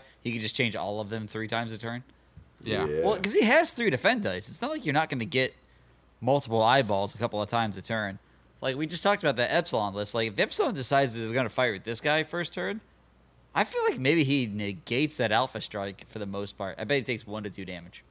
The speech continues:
Speaker 2: Yeah, he, he could
Speaker 1: to that
Speaker 2: probably
Speaker 1: whole
Speaker 2: be
Speaker 1: Alpha Strike, and then, you know, that feels pretty bad for them.
Speaker 2: Yeah.
Speaker 1: And then he finds some way to get out of the arc with fine-tuned controls and just
Speaker 2: Yeah.
Speaker 1: plays a really long-ass game of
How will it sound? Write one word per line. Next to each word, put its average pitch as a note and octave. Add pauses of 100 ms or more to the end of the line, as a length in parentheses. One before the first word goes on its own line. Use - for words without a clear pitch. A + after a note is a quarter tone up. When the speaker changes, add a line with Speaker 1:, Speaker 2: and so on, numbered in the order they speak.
(520)
Speaker 2:
Yeah, B2
he, B2+
he B2
could A2+
Speaker 1:
to C#3
that C3+
Speaker 2:
probably C#3
Speaker 1:
whole C3+
Speaker 2:
be -
Speaker 1:
Alpha A#2
Strike, G#2
and G#2+
then, C#3+
you D3
know, F#3
that E3
feels E4
pretty E3+
bad A2
for G2
them. F#2 (180)
Speaker 2:
Yeah. G#2 (1000)
Speaker 1:
And A2
then A#2+
he B2
finds C3
some C3
way B2
to A#2
get A2+
out A#2
of A2
the A2
arc A2
with A2
fine-tuned A2+
controls G#2+
and G2+
just G2+ (1600)
Speaker 2:
Yeah. A#2
Speaker 1:
plays A#2
a A#2+
really A2
long-ass G#2+
game G#2+
of G2+